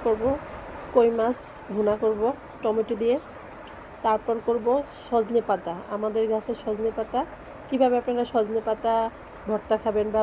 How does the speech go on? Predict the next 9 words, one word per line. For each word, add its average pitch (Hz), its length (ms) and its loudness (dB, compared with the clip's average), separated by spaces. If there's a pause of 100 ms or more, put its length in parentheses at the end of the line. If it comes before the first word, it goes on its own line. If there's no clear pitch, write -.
(100)
ভাজি 202 320 0
খাবেন, 202 300 -2 (420)
ভাজি 214 280 4
খেতে 262 240 2
পারবেন। 233 240 0 (100)
আমি 220 180 0 (260)
ভর্তা 220 320 0 (540)
করেছি, 214 300 0 (140)
আমার 208 140 2